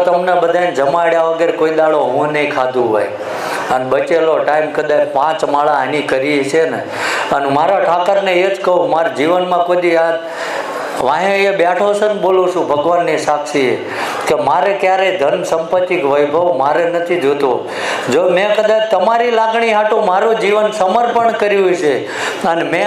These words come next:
સાચું ભજન એનું કર્યું છે ને મારી જોડીમાં જે તપ ભેગું થયું હોય ને, તમારા કરમમાં ના હોય તો મારો ઠાકર તમને આપી દેલો. આ હું વચન આપું છું ભાઈ,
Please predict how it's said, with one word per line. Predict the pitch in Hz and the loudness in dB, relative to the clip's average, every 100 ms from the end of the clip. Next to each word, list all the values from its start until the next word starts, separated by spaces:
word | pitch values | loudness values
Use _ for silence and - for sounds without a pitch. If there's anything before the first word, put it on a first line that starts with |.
| 190 | 2
સાચું | 175 196 214 185 | 2 2 2 2
ભજન | 156 170 190 | 2 2 2
એનું | 185 190 185 | 0 0 0
કર્યું | 185 175 185 185 | 2 2 2 2
છે | 185 | 2
ને | 165 | 0
મારી | 156 170 185 | 0 2 0
જોડીમાં | 175 165 180 175 170 156 | 2 2 2 0 0 0
જે | 151 175 | 0 2
તપ | 175 175 175 | 2 0 0
ભેગું | 139 147 175 | -2 0 0
થયું | 170 175 | 2 2
હોય | 196 196 | 2 2
ને, | 143 - - - - | 0 -4 -6 -8 -4
તમારા | 170 160 196 202 175 185 | -2 2 2 2 2 2
કરમમાં | 185 208 202 202 190 | 2 2 2 0 2
ના | 196 | 0
હોય | 196 196 | 2 2
તો | 196 196 190 | 2 2 2
મારો | 175 180 180 | 2 2 2
ઠાકર | 180 170 175 175 | 2 2 2 0
તમને | 170 156 156 151 | 0 0 0 0
આપી | 139 135 131 | -2 -2 -2
દેલો. | 120 113 113 113 - - - - - - - - - - - - - - - - - - 143 | 0 0 0 -2 -4 -4 -4 -4 -4 -4 -4 -2 -2 -2 -2 -4 -4 -4 -4 -4 -4 -4 -2
આ | |
હું | 165 180 175 | 0 0 0
વચન | 170 214 214 | 0 0 0
આપું | 175 - 151 | 0 0 -2
છું | 127 117 | -2 -2
ભાઈ, | 107 | -2